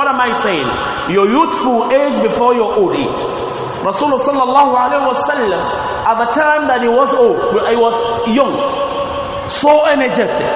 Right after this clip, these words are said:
he stand for prayer. Sallallahu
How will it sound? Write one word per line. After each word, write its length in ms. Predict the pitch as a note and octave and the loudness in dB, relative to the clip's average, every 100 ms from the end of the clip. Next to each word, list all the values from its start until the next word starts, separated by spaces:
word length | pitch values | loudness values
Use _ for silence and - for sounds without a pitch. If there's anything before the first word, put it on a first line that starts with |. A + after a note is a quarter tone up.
| - - - - - | -2 -4 -4 -6 -4
he 80 | F#3+ | -4
stand 400 | - B3 C#4 C4 | 0 2 2 0
for 160 | C4 | -2
prayer. 640 | A#3 F3+ A#2+ - - - - | 0 0 -2 -2 -4 -4 -4
Sallallahu 880 | - C4+ C#4+ C4+ B3 B3+ B3 A#3 | -2 -2 2 2 4 4 4 4